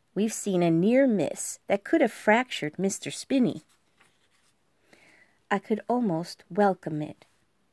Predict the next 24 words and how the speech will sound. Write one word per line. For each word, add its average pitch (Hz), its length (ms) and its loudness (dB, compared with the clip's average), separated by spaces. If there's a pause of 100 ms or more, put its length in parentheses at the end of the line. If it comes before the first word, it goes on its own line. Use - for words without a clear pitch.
(120)
I 196 100 4
would 214 220 2
almost 233 420 2
welcome 202 400 2
it," - 160 -12
said 147 220 -10
the - 80 -10
president, 151 480 -6 (500)
"if 233 180 6
we 254 160 2
could 226 260 -4
get 180 340 -4
rid 247 120 2
of 180 120 -2
those 165 260 -2
ridiculous 165 720 -4
names." - 680 -6 (1000)
"It'll 285 240 2
happen," 143 400 -6 (320)
Doob 135 220 -12
said. 156 320 -6 (320)
"The 196 100 2
question 190 480 2
is, 240 420 0